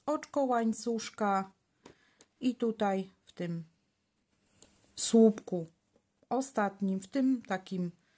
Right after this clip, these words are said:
jedynym, co robiliśmy, żeby mi się taka dziura nie zrobiła, robimy dwa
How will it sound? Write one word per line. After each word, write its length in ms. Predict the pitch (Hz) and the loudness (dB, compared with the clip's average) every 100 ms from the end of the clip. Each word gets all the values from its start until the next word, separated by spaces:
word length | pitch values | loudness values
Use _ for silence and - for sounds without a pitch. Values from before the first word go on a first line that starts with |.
| _ _ - | _ _ -4
jedynym, 680 | 208 240 196 202 190 180 175 | -2 0 0 0 0 -2 -2
co 180 | 196 | -2
robiliśmy, 840 | 165 156 214 240 226 - 208 190 185 - _ _ _ _ _ _ _ _ _ _ _ _ _ _ _ _ - | -2 -2 -4 -4 -2 -2 0 0 -2 -8 _ _ _ _ _ _ _ _ _ _ _ _ _ _ _ _ -14
żeby 240 | - - 220 | -14 -16 -16
mi 60 | - | -6
się 160 | - 220 | -4 -4
taka 300 | 214 208 202 | -6 -6 -6
dziura 320 | 247 240 220 | -6 -4 -4
nie 200 | 208 202 | -4 -4
zrobiła, 640 | - 196 185 214 269 320 | -8 -12 -12 -8 -2 0
robimy 480 | 330 285 202 208 202 | 0 0 0 2 0
dwa 400 | 160 143 156 156 | -4 -4 -2 -2